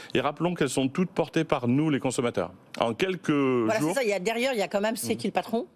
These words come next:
Speaker 2: C'est vous,
Speaker 1: Ouais,
Speaker 2: hein,
Speaker 1: la,
Speaker 2: ouais.
Speaker 1: la coopérative, hein.
Speaker 2: La co-, oui, c'est une
Speaker 1: Coopérative.
Speaker 2: coopérative que,
Speaker 1: Ouais.
Speaker 2: que vous incarnez, euh, euh, très bien, <laughs> Nicolas Chaban, euh, et vous défendez ça très bien. Donc, il y a des consommateurs et puis il y a aussi les,
Speaker 1: Hmm.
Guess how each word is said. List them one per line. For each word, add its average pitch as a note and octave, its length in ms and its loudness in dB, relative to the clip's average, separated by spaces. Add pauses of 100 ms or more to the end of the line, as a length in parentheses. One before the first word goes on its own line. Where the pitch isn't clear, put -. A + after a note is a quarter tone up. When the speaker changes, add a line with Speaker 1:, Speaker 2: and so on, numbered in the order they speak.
(340)
Speaker 2:
C'est G3 120 0
vous, F3+ 140 0
Speaker 1:
Ouais, B3 80 2 (160)
Speaker 2:
hein, F#3 80 2
Speaker 1:
la, - 100 -2
Speaker 2:
ouais. E3+ 140 2
Speaker 1:
la - 80 0
coopérative, F#3 680 0
hein. A#2 100 -2
Speaker 2:
La G3+ 120 2
co-, C4 200 0
oui, G#3 160 0
c'est C4 80 -2
une G#3+ 80 0
Speaker 1:
Coopérative. G3 560 0
Speaker 2:
coopérative D#3+ 140 0
que, G3 80 -2
Speaker 1:
Ouais. F#3+ 80 -2
Speaker 2:
que G3+ 80 -2
vous D#3+ 260 0
incarnez, F3 640 0
euh, D3+ 160 2 (420)
euh, D3 360 2
très G#3 180 -2
bien, D4 160 0
<laughs> D#4+ 100 0
Nicolas G3 360 0
Chaban, G#3+ 260 0 (520)
euh, F3 500 2
et D#3 120 0
vous D#3+ 140 -2
défendez E3+ 340 0
ça E3 160 0
très G#3 140 -2
bien. B3+ 180 2
Donc, G3+ 240 -2
il - 80 -2
y F3+ 40 4
a F3 40 0
des E3 140 0
consommateurs B3+ 960 0
et G#3 100 0
puis D4 320 -2
il G#3 80 -4
y G#3 60 2
a G3+ 100 2
aussi B3+ 380 0
les, F#3+ 460 2 (260)
Speaker 1:
Hmm. - 60 -6